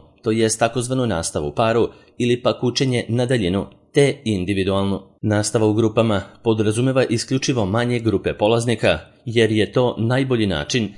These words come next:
da se očuva kvalitet nastave po kome je Akademija Oxford prepoznatljiva. Grupe podrazumevaju najmanje tri, a najviše osmoro polaznika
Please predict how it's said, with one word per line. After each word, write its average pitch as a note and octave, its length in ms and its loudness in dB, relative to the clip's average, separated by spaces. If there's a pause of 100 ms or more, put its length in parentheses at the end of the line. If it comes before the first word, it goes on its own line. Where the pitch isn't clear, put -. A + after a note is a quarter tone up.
(160)
da A2+ 140 -2
se A2 280 0
očuva B2 380 -2
kvalitet A#2 460 0
nastave G#2 500 -2
po A2+ 140 -4
kome A#2+ 260 -2
je F#2+ 300 -2
Akademija G#2+ 680 -2
Oxford F#2 380 -4 (120)
prepoznatljiva. G#2+ 800 -2 (280)
Grupe A#2 380 4
podrazumevaju A2+ 840 2
najmanje A#2+ 500 0
tri, A#2+ 360 2 (160)
a G#2+ 120 0
najviše B2+ 640 0 (120)
osmoro A2 480 0
polaznika A2+ 600 0